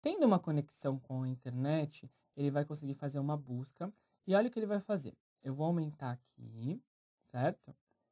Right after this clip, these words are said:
Bom, ficou meio estranho. Ele tá mostrando, eu vou até aumentar bem bastante aqui pra vocês enxergarem.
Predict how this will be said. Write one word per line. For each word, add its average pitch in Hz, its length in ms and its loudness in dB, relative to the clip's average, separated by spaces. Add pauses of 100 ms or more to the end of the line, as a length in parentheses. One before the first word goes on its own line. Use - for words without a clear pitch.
(300)
Bom, 156 260 8 (540)
ficou 285 320 0
meio 311 160 -2
estranho. 131 640 2 (220)
Ele 214 180 6
tá 254 160 4
mostrando, 185 520 2
eu 139 40 -6
vou 151 60 -12
até 175 140 -10
aumentar 202 280 -8
bem 175 180 -8
bastante 226 460 -12
aqui 175 140 -20
pra 165 140 -12
vocês 160 260 -16
enxergarem. - 480 -16